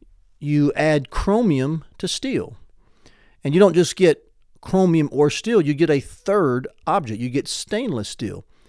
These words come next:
In fact, think about the jewelry that, uh, you're wearing right now. It's not pure gold. If that were the case, it would be too soft to even wear, but it's probably fifty to sixty percent gold.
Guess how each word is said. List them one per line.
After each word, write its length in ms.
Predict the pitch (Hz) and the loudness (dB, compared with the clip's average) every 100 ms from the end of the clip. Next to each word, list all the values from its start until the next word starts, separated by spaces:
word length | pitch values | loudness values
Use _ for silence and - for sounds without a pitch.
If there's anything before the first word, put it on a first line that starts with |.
| _ _ _ _ | _ _ _ _
In 80 | 143 | -2
fact, 260 | 185 170 - | 2 2 2
think 160 | 208 | 0
about 260 | 185 180 170 | 2 0 2
the 120 | 165 | -2
jewelry 500 | 120 139 233 180 120 | 0 0 0 0 -2
that, 220 | 113 107 - - - 131 | -4 -8 -12 -20 -18 -12
uh, 60 | |
you're 240 | 117 131 135 | -6 -2 0
wearing 420 | 127 139 123 113 | 2 2 0 0
right 200 | 110 - | -2 -4
now. 280 | 113 104 101 - | -6 -6 -8 -8
It's 220 | 131 151 | -6 -2
not 260 | 175 190 | -2 -2
pure 320 | - 147 247 208 | -2 -2 -2 -2
gold. 460 | 120 95 107 151 - - - - _ _ - | -4 -4 -4 -8 -14 -20 -20 -20 _ _ -8
If 160 | 139 | -6
that 180 | 107 214 | 0 2
were 100 | 180 | 2
the 80 | 127 | -2
case, 280 | 113 139 135 | -2 -2 0
it 60 | 160 | -4
would 120 | 123 | -2
be 140 | 156 | -2
too 200 | - 170 | 0 -4
soft 520 | 160 - 147 147 - - | -4 -4 -4 -4 -12 -4
to 120 | 151 | 0
even 300 | 139 123 117 | 0 -2 -4
wear, 320 | 156 196 123 | -4 -2 -4
but 180 | 120 120 | -4 -4
it's 160 | 160 | -4
probably 340 | - 254 294 165 | -4 -2 0 0
fifty 360 | - 185 - | 2 0 0
to 100 | 156 | -6
sixty 320 | 139 175 160 160 | -4 -4 -6 -8
percent 540 | 143 - 151 127 120 | -8 -4 -4 -4 -2
gold. 400 | 139 135 123 139 | 0 0 0 -4